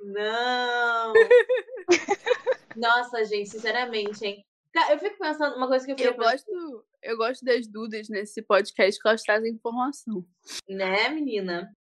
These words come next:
Speaker 1: Uma coisa que eu fiquei pensando nesse arco foi que a turma B era pra ser, tipo, a turma em que os melhores entram, né? E a, a turma A, quer dizer, era pra ser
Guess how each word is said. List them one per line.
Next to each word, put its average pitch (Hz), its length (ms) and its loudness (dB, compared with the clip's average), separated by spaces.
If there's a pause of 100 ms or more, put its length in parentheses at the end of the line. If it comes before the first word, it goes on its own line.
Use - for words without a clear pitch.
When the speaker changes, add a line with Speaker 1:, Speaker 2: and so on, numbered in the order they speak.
(300)
Speaker 1:
Uma 226 160 -18
coisa 226 180 -16
que 247 80 -2
eu 240 40 -8
fiquei 240 180 -4
pensando 226 500 -12
nesse 202 280 -8
arco 190 400 -2
foi 208 180 2
que 208 340 2 (640)
a 233 180 4
turma 233 320 0
B 208 200 8
era 214 180 4
pra 220 160 -6
ser, 214 180 0
tipo, 190 260 -4
a 185 120 4
turma 190 360 -4
em 185 120 -6
que 185 220 0
os 180 180 -2
melhores 180 580 2
entram, 208 480 -6
né? 202 140 -6 (600)
E 208 120 6
a, 190 160 2
a 202 40 4
turma 202 260 2 (160)
A, 185 80 -2
quer 208 100 -2
dizer, 175 200 -2
era 170 80 -4
pra 185 100 -14
ser 175 300 -2